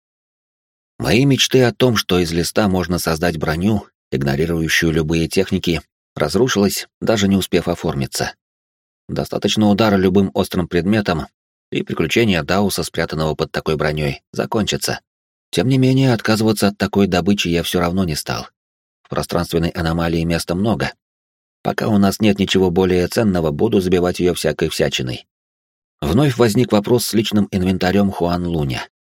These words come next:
Почему основатель школы «Серебряной Цапли» выгрузил в своей тюрьме всего несколько шкафов с книгами и пару ящиков с артефактами? Где все остальное? Еда, оружие,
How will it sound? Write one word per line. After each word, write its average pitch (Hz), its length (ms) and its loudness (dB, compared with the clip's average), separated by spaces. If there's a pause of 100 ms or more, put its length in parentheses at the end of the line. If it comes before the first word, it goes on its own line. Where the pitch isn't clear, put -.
(180)
Почему 113 380 0
основатель 92 500 0
школы 90 320 0
«Серебряной 85 480 0
Цапли» 90 460 0 (220)
выгрузил 98 500 2
в 82 60 -6
своей 92 280 0
тюрьме 98 360 2
всего 95 320 0
несколько 90 400 -2
шкафов 92 380 -2
с - 40 -12
книгами 87 480 0 (240)
и - 80 0
пару 98 260 0
ящиков 95 440 0
с - 60 -6
артефактами? 113 720 -4 (680)
Где 82 220 -2
все 95 180 0
остальное? 104 600 0 (420)
Еда, 85 420 0 (200)
оружие, 78 600 -2